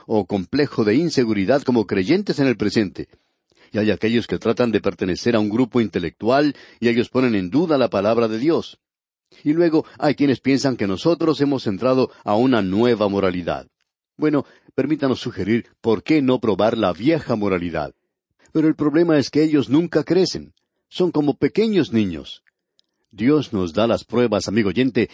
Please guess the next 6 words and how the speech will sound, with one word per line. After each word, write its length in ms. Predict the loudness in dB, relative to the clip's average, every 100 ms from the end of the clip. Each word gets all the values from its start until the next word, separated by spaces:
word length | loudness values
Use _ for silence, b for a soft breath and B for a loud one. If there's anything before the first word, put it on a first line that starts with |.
| B
para 200 | 0 0
producir 520 | 0 0 0 0 -2 0
paciencia 640 | -2 -2 0 0 2 0
en 80 | 2
nuestras 400 | 2 2 -2 0
vidas. 420 | -4 -6 -12 -18